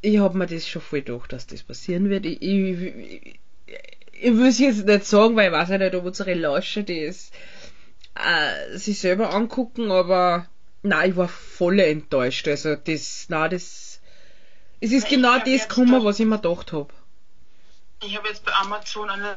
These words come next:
Speaker 2: Serie entdeckt, die ist aus Frankreich.
Speaker 1: Mhm.
Speaker 2: Aber ich kann's dir auch auf Deutsch und Englisch und, glaub ich, so ziemlich jeder Sprache anschauen, die es gibt. Eigentlich ist das so eine typische,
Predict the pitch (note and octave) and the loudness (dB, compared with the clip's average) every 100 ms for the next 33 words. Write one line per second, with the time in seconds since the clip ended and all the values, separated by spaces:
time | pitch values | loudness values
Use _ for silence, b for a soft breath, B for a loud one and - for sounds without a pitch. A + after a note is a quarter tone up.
0 | G#3 G3+ - F#3+ F#3 G3 G3+ G3 G3 G3+ | -8 -8 -6 -6 -8 -8 -8 -8 -8 -8
1 | - - - - - - B B B B | -10 -10 -10 -10 -10 -10 B B B B
2 | B B B G#3 G#3 G#3 - - G3 A3+ | B B B -6 -4 -4 -2 2 2 0
3 | - F#3+ G#3+ A#3+ - - - G3+ E3 F3+ | -6 -6 -6 -6 -10 -10 -6 -4 -2 2
4 | G#3+ F#4 - - - - - - - - | 2 0 -6 -12 -12 -12 -12 -12 -12 -10
5 | - G3+ G#3 G#3 G3+ G3 - G#3 G3+ G3+ | -8 -8 -6 -6 -8 -10 -8 -6 -4 -6
6 | - G3 F#3 G3 G3 F#3+ G3 F#3 G3 F#3+ | -6 -6 -4 -6 -6 -8 -6 -6 -6 -6
7 | F#3+ - - F#3 F#3 - - F#3+ F#3 G3 | -8 -8 -6 -6 -6 -8 -8 -8 -6 -6
8 | F#3+ F#3+ - F#3 F3 - - - - B2+ | -6 -6 -4 -2 -2 -4 -4 -4 -6 -8
9 | - - - G3+ - - - - B B | -8 -8 -8 -10 -10 -10 -10 -10 B B
10 | B B B - F#3 G#3 G#3+ G#3+ G#3+ G3+ | B B B -4 -4 -4 -4 -4 -4 -6
11 | A#3 - G#3+ G#3+ G3+ G#3 G3+ G#3+ G#3 - | -8 -8 -8 -10 -10 -10 -10 -6 -2 -2
12 | G#3 G3+ G3 G3 G3 | -2 -6 -6 -6 -8